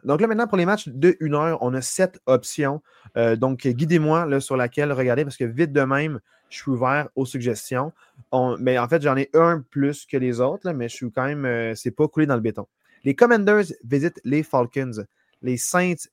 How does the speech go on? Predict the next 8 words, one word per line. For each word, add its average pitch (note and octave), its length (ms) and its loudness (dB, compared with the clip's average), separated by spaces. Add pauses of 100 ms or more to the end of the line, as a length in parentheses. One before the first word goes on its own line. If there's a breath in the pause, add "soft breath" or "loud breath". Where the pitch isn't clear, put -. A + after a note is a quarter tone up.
(160)
visitent A#2+ 300 -4
les A#2 140 -4
Bills. G#2+ 420 0 (340)
Les A#2+ 120 -2
Browns C3 440 2 (180)
visitent A#2 200 -10
les B2+ 80 0
Lions. A#2+ 340 0